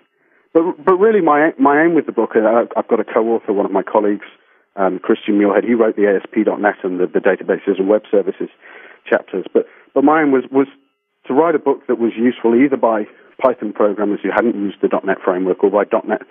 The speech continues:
programmers who, who hadn't used Python before. So, so it starts off with, with a couple of introductions to, to both technologies and then goes through building a, a, a small structured application that, um,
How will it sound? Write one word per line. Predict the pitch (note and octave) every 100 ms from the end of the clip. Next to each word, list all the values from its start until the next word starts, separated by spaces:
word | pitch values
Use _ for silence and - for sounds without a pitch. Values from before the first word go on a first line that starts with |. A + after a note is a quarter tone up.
| - - _ _ _
programmers | G#2+ F#2+ G2 F#2+ -
who, | G2+ -
who | G2+
hadn't | G#2+ A2+ G2
used | G2 -
Python | A#2+ - G2
before. | F2+ - F2 -
So, | A2 -
so | B2
it | A#2 -
starts | D#3 C3 C3 -
off | A2 - - - - - _ G#2+
with, | G2+
with | F2 F#2+
a | F#2+
couple | C3 -
of | G2
introductions | F2+ F#2+ G2 - F2+ F2+ -
to, | F#2+ -
to | F2
both | G2+ - -
technologies | - F#2 F2+ - E3+ E3 - - -
and | A#2
then | B2
goes | C3 B2 -
through | B2 -
building | B2+ A#2+ A2+
a, | A2+ A2+ G2+ G2+
a, | - _ _ _ _
a | - - -
small | D3 C#3 A2 -
structured | - D3 - - A2+
application | G#2 - G#2+ A2+ G#2 - - - - - _ -
that, | G2+ -
um, | G2+ F#2+